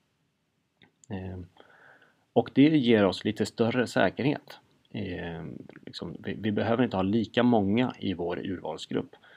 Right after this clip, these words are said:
för att det ska någorlunda väl stämma överens med hela befolkningen, hela populationen. Eh, det negativa är att det är svårt att veta vilka delgrupper man vill ha egentligen.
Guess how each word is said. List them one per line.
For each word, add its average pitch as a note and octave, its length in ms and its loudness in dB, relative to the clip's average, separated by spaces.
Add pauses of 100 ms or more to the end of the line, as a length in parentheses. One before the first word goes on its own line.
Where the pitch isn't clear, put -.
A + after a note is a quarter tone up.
(320)
för E2+ 380 -4
att - 200 -10
det F2+ 120 -4
ska - 480 -4 (160)
någorlunda G2+ 600 2
väl D#2 280 -2
stämma D#2 300 -4
överens - 480 -10
med E2 320 -12
hela E2+ 580 -8
befolkningen, - 640 -4
hela F#2+ 200 -2
populationen. G#2 600 -4 (1000)
Eh, G#2 200 -2
det B2 100 6
negativa D3 580 4
är D#2 80 0
att E2 80 -8
det D2 80 -6
är - 20 -6
svårt G#2+ 360 0
att F2 100 -4
veta A2+ 340 -2
vilka B2 220 -2
delgrupper F2 640 -4
man E2+ 200 -6
vill F2 140 -8
ha - 340 -4
egentligen. - 420 -12